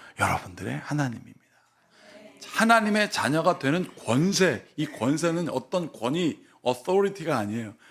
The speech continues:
내가 권세를 갖고 있으니까 말 들어가 아니라 하나님의 관계입니다. 하나님의 자녀가 되는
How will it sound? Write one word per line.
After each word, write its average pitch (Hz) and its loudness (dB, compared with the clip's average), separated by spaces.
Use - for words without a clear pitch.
내가 180 2
권세를 185 2
갖고 196 -4
있으니까 208 -2
말 147 2
들어가 160 -2
아니라 117 -2
하나님의 151 -8
관계입니다. 131 -8
하나님의 190 0
자녀가 123 -2
되는 107 -12